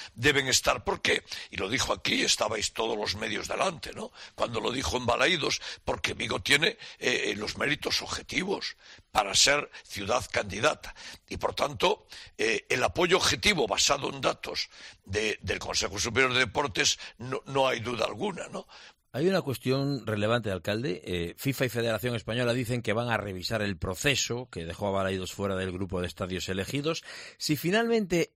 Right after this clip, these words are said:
Speaker 2: entra Balaídos, por méritos propios, ojo, algún estadio va a tener que salir, porque son once y no más que once. Y mis compañeros de deportes dicen, eh, alcalde, que Riazor tendría todas las papeletas.
Speaker 1: Yo, yo creo que la propuesta que se va,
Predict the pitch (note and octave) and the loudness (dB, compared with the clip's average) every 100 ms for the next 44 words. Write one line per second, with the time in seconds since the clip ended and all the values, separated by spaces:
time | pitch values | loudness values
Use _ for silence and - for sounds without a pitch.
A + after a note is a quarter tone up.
0 | _ F#3 G3 - C3 A#2 B2+ E3+ F3 - | _ -2 0 2 2 4 2 0 -4 -4
1 | G2 B2+ A#2 - - C3 C3 A2 - A#2 | -2 0 0 -2 -2 0 0 -4 -2 -2
2 | - F#3 - - - - - _ _ A#2 | 0 -4 -6 -18 -18 -18 -20 _ _ 4
3 | D3 A#3 F#3+ F#3 G3 F3+ D#3 D#3 D#3 D#3+ | 4 4 2 4 4 4 4 0 0 0
4 | G#2+ E3+ A#2 - - - F2 D#3 F3 - | 2 2 2 -2 -14 -12 -4 0 0 0
5 | E3+ F#3 F#3 C#3+ C#3+ B2 D3+ D3+ G#2+ D#2+ | 0 2 0 2 0 0 2 2 0 -2
6 | A#2 C#3+ F#3 D#3+ G3 A3+ F#3 F3+ D3+ E3+ | 0 0 0 0 2 2 2 2 2 2
7 | D#3+ C3+ C#3 C#3+ B2 D#3 D3+ B2+ G#2+ G#2+ | 0 0 -4 -4 -2 -2 0 0 0 0
8 | A2 C3 C3 D3 - - B2 A#2+ B2+ A#2+ | 0 -2 0 -2 -2 2 2 4 2 2
9 | D#3+ E3+ B2 A#2+ D3+ G#2+ D3+ C3 A2+ G2 | 0 2 -2 0 -2 0 -2 0 -2 -4
10 | E2+ A2 D3+ - - - _ _ - - | -4 -8 -8 -10 -12 -12 _ _ -16 -12
11 | - D#3 D3 E3+ G#3 F#3+ D#3+ D3 C#3 B2+ | 2 2 4 2 4 4 6 4 4 -2
12 | F#2+ C#3 - - G#3+ - - - - - | 2 4 4 2 0 0 -4 -18 -18 -18
13 | _ - G2+ - F2+ G#2+ | _ -2 4 6 6 0